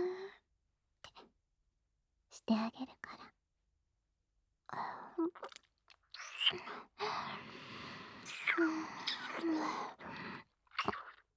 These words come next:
も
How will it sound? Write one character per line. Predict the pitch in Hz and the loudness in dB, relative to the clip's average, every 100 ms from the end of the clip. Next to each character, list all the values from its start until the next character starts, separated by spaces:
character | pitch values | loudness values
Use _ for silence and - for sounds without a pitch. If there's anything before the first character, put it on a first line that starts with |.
| _ - - 349 359 - 349 _ _ _ _ _ _ _ - - - 392 415 - - - - 762 - - - - - - - | _ 4 10 10 10 6 4 _ _ _ _ _ _ _ -14 4 8 10 8 0 -10 -14 -6 -4 -4 -6 -12 -16 -18 -20 8
も | 269 | 12